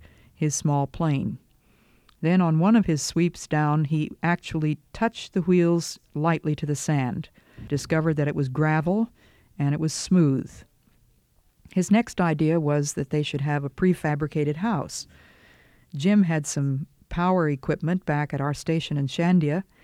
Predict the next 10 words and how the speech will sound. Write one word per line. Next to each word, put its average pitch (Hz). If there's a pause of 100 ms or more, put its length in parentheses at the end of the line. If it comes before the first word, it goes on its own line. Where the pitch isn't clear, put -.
(340)
so 175
he 196
volunteered 175
to 147 (220)
prefabricate 156
the 147
house, 139 (640)
cut 160
the 160
pieces, 160